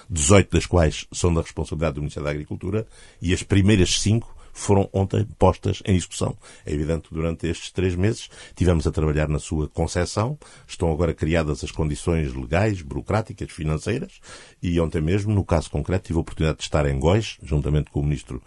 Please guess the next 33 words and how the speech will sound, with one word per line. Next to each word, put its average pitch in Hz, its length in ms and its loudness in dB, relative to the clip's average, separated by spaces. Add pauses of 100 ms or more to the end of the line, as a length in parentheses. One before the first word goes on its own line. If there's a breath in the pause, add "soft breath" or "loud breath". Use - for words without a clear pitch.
(240 loud breath)
Adjunto, 87 480 -2 (300 soft breath)
onde 92 360 -4
foram 95 240 -2
apresentadas 85 480 0
as 82 100 -4
primeiras 82 480 0
cinco 123 340 2
medidas 85 440 2 (240 loud breath)
das 80 280 4
dezoito 85 540 4 (340 loud breath)
que - 120 -10
cabem 73 600 -2
à, 76 160 -6
ao 82 180 -2
Ministério 80 240 0
da 80 60 4
Agricultura 92 560 2 (240 soft breath)
e - 60 0
que - 60 -10
têm 87 160 4
a - 20 2
ver 78 160 0
com 85 160 0
apoios, 90 420 0 (300 loud breath)
quer 80 240 2
para 76 140 0
a 78 40 4
instalação 73 460 -2
de 67 60 -4
agricultores, 98 640 -2
de 69 80 -10
jovens 69 260 0
agricultores, 67 640 -4